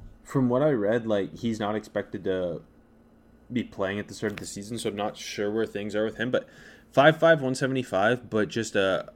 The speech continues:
a true jitterbug in space and a very natural pass catcher. So I don't,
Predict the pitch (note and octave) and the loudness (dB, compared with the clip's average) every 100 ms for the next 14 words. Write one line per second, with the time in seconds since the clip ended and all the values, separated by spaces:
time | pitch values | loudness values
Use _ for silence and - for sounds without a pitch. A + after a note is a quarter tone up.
0 | - F#2+ - D3+ C#3 - G2+ G#2+ G2+ A2 | -12 -8 0 2 2 0 0 0 0 0
1 | A2 G#2+ - A2 A2 - G2+ G2 G2+ G#2 | 0 -4 0 0 0 -4 -2 0 0 -2
2 | F#2 F#2+ G2 F#2+ G2 G#2+ F2 F#2 F#2+ - | -2 0 0 -2 -6 -6 -6 -6 -4 -4
3 | G#2 - B2+ C3 - - - - - A2+ | -4 -2 -4 -6 -12 -20 -20 -6 4 6
4 | G#2+ B2 C3+ | 6 6 2